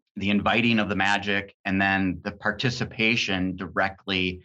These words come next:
You know, his show ends and there's this giant snowstorm and it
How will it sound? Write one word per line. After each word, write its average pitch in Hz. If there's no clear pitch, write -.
You 95
know, 90
his 101
show 101
ends 92
and 87
there's 87
this 90
giant 90
snowstorm 78
and 92
it 98